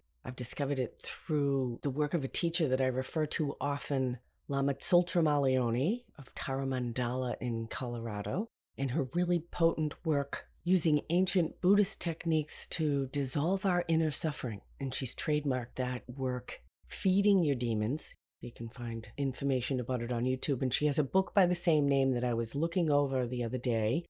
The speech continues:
as I'm teaching these processes to my mentorship clients. We're a little more than halfway through my year-long mentorship program. Really amazing and eclectic group of deep and dedicated practitioners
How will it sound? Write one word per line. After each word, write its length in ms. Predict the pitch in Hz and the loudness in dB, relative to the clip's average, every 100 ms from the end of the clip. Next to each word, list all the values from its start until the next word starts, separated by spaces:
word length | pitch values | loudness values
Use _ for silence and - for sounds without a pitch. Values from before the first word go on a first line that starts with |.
| _ _ 151 | _ _ -2
as 120 | 135 | 0
I'm 120 | 131 | 0
teaching 380 | - 196 - 160 | 0 -2 2 2
these 220 | 147 131 | 2 0
processes 640 | - 156 - 151 - 127 - | -2 -2 0 0 0 0 -2
to 140 | 135 | -2
my 240 | 123 123 | -2 -2
mentorship 580 | 123 139 156 160 - - | 0 0 0 2 0 0
clients. 580 | - 107 90 - - - - _ _ _ | -4 -4 -4 -6 -8 -10 -12 _ _ _
We're 80 | 143 | -6
a 20 | |
little 220 | 123 127 139 | -2 2 2
more 240 | 135 127 | 2 0
than 100 | 127 | -2
halfway 480 | 120 139 - 135 123 - - | -4 -6 -4 -6 -6 -10 -2
through 380 | 139 127 120 - | 2 2 0 -4
my 160 | 127 120 | -4 -2
year-long 640 | 120 135 131 139 127 123 | -2 0 0 0 0 2
mentorship 540 | 127 151 160 156 151 - | 2 2 4 2 2 0
program. 580 | 147 127 131 123 117 - | 0 2 2 2 -2 -4
Really 360 | 139 135 135 135 | -4 -4 -2 -2
amazing 680 | 139 147 139 143 156 165 160 | 0 0 2 2 2 0 0
and 100 | 139 | 0
eclectic 840 | 143 - - 196 - - 202 - - | -2 -6 -4 -4 -4 -2 -2 -2 -4
group 420 | 180 175 185 165 - - - | 4 8 8 8 6 6 -2
of 60 | - - _ | -20 -20 _
deep 280 | 165 160 - - | -2 -2 -6 -8
and 240 | 135 135 | -4 -2
dedicated 680 | 151 151 175 - 160 156 143 | -2 0 -2 -2 -2 0 -2
practitioners 1040 | - 139 - 180 170 190 180 170 156 143 | -4 -6 -4 -2 0 0 2 2 0 -4